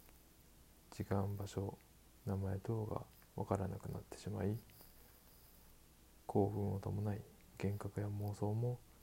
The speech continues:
体験します。攻撃性が高まり、暴力行為を生じることもあります。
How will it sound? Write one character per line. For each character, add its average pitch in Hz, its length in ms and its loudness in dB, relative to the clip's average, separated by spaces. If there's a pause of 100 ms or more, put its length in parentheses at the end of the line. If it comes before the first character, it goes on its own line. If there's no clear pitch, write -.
(160)
体 101 180 -2
験 - 220 -6
し - 140 -10
ま 107 160 -8
す。 - 160 -14 (1300)
攻 107 220 4
撃 104 200 0
性 101 200 4
が 98 100 2
高 104 240 -4
ま 101 120 -4
り、 - 160 -6 (480)
暴 110 260 4
力 107 200 -2
行 107 200 4
為 101 80 4
を 101 200 -2
生 101 140 0
じ 101 100 0
る 101 60 0
こ - 140 -2
と 120 100 0
も 117 160 -2
あ - 40 -4
り 107 80 -6
ま - 140 -10
す。 - 200 -18